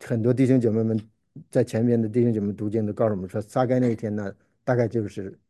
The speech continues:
破产了，他很多的财产都分出去了，因为他，他这，这些年中间积累了这么多的财富，他肯定要讹诈很多的人，他已经把这，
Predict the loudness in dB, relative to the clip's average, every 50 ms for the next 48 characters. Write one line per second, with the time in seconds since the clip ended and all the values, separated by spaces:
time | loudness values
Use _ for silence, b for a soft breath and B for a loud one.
0 | _ _ 0 0 0 0 -4 -8 -10 -10 _ _ _ _ _ _ _ _ -6 -2
1 | 0 2 4 4 4 4 2 0 0 0 0 0 -2 -2 -4 -8 -6 -6 -6 -8
2 | -8 -10 -12 -14 -14 -16 -16 _ _ _ _ _ _ _ _ _ _ 4 6 6
3 | 6 8 6 4 2 2 0 -10 b b b b b 0 4 6 6 4 4 0
4 | -6 2 6 6 6 6 6 4 4 4 4 4 4 4 2 4 4 4 4 4
5 | 0 2 2 2 4 4 2 2 0 0 2 2 2 2 2 0 -2 -4 -6 -6
6 | -6 -6 -6 -6 -8 -12 -14 -14 _ _ _ _ _ _ _ _ _ -10 -10 -6
7 | -4 -2 0 2 2 2 2 2 0 -2 0 -2 -2 -2 -4 -8 -12 -8 -8 -6
8 | -4 -4 -4 -4 -6 -10 -16 _ _ _ _ _ _ _ _ _ _ 2 2 4
9 | 4 4 4 4 4 4 4 2